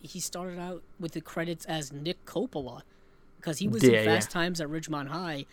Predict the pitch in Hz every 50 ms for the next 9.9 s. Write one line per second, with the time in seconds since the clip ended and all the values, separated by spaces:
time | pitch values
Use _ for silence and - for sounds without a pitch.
0 | - - - - 151 147 156 160 156 151 151 147 - 139 - - 151 160 156 -
1 | - 147 139 - - 156 147 147 143 139 131 - 139 139 151 156 - - 139 139
2 | 135 135 139 131 123 139 139 143 147 147 - 131 - - - - - - - -
3 | - 143 139 151 160 160 156 143 - - 170 170 180 160 156 143 131 135 147 151
4 | - - - 156 185 - - 147 135 127 135 127 160 180 226 269 285 247 180 151
5 | - 160 151 147 - - - - - - - - - - - - - 139 135 135
6 | 135 131 131 127 139 - - - - - - - - - - - - - - 165
7 | - - - - 180 - - 156 185 214 226 247 214 185 175 - - - 175 156
8 | 139 135 - - - - 185 - 254 269 254 - - 175 160 160 156 147 143 -
9 | 160 151 151 151 147 139 147 151 156 151 151 143 156 156 170 170 165 165